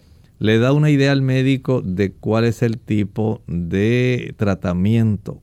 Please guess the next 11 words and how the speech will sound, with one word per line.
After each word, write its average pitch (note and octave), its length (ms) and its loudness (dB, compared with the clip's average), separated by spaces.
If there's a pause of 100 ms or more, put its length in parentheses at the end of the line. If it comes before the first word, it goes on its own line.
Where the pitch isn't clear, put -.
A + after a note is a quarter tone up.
(140)
que F#2+ 140 -2
le E2+ 120 -2
puede G2+ 520 0
administrar, G#2+ 880 -2 (640)
y G#2+ 120 2
están D3+ 400 2
proveyéndole C3+ 960 2
un F#2+ 160 -4
tratamiento A2+ 960 0 (120)
que C3 340 0 (200)
bloquea F#2+ 1120 -2